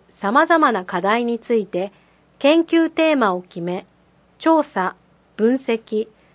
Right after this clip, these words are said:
議論を重ねて、年度最終に政策提案を行うもの。学校図書館のさらなる充実について。問い、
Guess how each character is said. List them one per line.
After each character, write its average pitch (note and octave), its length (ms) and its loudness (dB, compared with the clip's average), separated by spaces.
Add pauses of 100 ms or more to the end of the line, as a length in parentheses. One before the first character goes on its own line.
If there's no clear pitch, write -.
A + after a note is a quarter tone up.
(160)
議 E4 180 2
論 E4 240 2
を G3 120 -4
重 G3+ 280 -8
ね G3 140 -6
て、 F#3+ 280 -6 (460)
年 D#4+ 220 4
度 C4+ 120 0
最 B3+ 300 -4
終 B3+ 280 -6
に A#3+ 240 -2 (280)
政 D#4 320 0
策 E4 300 -2
提 D#4+ 300 0
案 G3 300 -2
を F3 260 -8
行 G3 260 -6
う A#3 240 -2
も G#3 160 -4
の。 G3 240 -4 (1400)
学 A3+ 260 0
校 E4 240 2
図 E4 140 -2
書 F4 160 -2
館 C4+ 260 2
の G3 300 -2 (200)
さ D#4 220 2
ら F4+ 140 4
な D4 140 2
る F3+ 160 -4
充 A#3+ 260 -2
実 B3+ 320 -6
に B3 140 -4
つ - 160 -8
い G#3 120 -2
て。 F3+ 260 -10 (1200)
問 B3 280 0
い、 - 80 -14